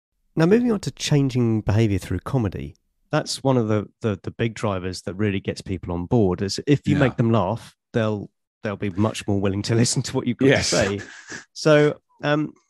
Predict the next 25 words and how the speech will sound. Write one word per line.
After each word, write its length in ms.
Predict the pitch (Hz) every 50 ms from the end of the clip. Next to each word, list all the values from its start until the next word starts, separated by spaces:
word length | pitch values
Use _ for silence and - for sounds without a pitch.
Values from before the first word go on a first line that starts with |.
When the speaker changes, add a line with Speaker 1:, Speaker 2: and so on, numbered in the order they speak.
| - -
Speaker 1:
what, 340 | - 175 208 - - - -
uh, 460 | 185 175 170 170 165 165 160 160 - - _ _ _ _
what 400 | _ - 117 - - 160 214 -
is 140 | - - -
the 100 | - 113
role 220 | 101 98 90 90 85
of 100 | 82 -
comedy 380 | - - 87 85 82 87 82
moving 280 | 82 80 80 80 82 78
forward? 460 | - - - 82 85 87 82 - - - _ _ _ _ -
Speaker 2:
It's 160 | - 120 - 147
really, 480 | 131 131 151 156 143 131 120 123 123 -
I, 200 | 117 113 120 - - _ _ - - _ _ _ _ _ _ - - - - - _ _ -
I, 80 | 107 101 - _ -
because 160 | 120 120 110
this 160 | 131 117 123
is 80 | 117 117
an 100 | 117 117
area 220 | 104 104 104 101
I've 100 | 95 92
had 240 | - 107 113 110 101
s-, 840 | 92 - - - - - - - - - - _ - - - - _
considerable 460 | - 110 107 101 101 123 123 107 107 104
experience 400 | - - - 123 113 107 - -
in, 180 | 98 95 87